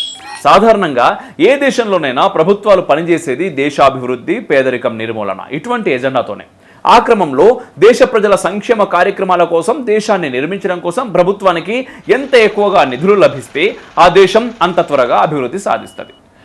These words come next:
ప్రజల నుంచి వసూలు చేసే పన్నుల రూపంలోనే ప్రభుత్వానికి ఈ నిధులు లభిస్తాయి. అయితే పన్ను విధానం అనేది ఎంత అద్భుతంగా ఉంటే దేశ ఎకానమీ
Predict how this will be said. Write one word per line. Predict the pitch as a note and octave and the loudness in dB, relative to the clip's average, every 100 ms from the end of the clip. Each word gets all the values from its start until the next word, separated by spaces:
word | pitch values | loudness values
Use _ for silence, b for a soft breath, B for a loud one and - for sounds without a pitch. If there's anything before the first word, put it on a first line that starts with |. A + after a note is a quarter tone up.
| b | b
ప్రజల | C3 E3 A3+ | 0 2 2
నుంచి | G#3+ G3+ G3 | 0 -2 0
వసూలు | F3+ F#3+ F#3 | 0 0 0
చేసే | F3+ F3+ | 0 -2
పన్నుల | E3+ C3+ D#3 F#3+ | -2 -2 0 2
రూపంలోనే | F3 D#3 D3 C3+ D3 A3 | 2 0 -6 -6 -4 0
ప్రభుత్వానికి | D#3 E3+ F#3 D#3+ C3 F3 A#3+ B B | 2 0 2 0 0 -2 -6 B B
ఈ | F#3 F#3 | -2 0
నిధులు | D3+ B2+ D3 | -2 -4 -2
లభిస్తాయి. | G#3+ C3 B2 - F#2+ - _ | 0 -2 -6 -10 -14 -16 _
అయితే | G3+ G#3 C#4 - B - | 0 2 0 -2 B 0
పన్ను | E3 B3+ | 0 0
విధానం | C4 A#3+ A3+ G#3 F#3 | -4 0 2 2 0
అనేది | D#3+ C#3 D#3 G#3+ F#3 | -2 -2 -4 -2 -2
ఎంత | A#3+ D#4+ - | -4 -2 0
అద్భుతంగా | F#3 D3+ F3 E3 C3+ G#2+ | 0 0 -4 -2 0 -2
ఉంటే | G#2 C3 F#3+ | -2 -4 -2
దేశ | F#3 A#3 A#3 | 2 0 2
ఎకానమీ | G3 E3+ C#3+ G#2+ A2+ G#3 | 0 2 0 -2 -6 -8